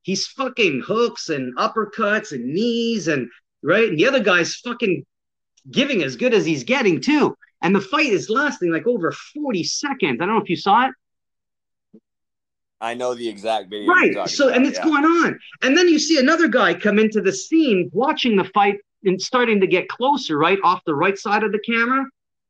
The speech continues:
Speaker 1: And everybody is praising this guy, going, "Wow, he's amazing.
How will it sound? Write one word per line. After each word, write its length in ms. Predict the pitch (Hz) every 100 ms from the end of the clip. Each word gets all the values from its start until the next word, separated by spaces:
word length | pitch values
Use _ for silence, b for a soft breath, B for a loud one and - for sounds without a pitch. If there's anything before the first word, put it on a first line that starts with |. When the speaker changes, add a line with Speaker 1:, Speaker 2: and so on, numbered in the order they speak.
| _ -
Speaker 1:
And 120 | 226
everybody 460 | 302 311 220 190
is 200 | 165 - -
praising 580 | - 262 320 285 233 180
this 220 | 160 -
guy, 460 | - 131 110 95 -
going, 300 | 196 170 151
"Wow, 460 | 254 254 233 175 - _ _ -
he's 160 | 180
amazing. 580 | 214 247 277 240 196 135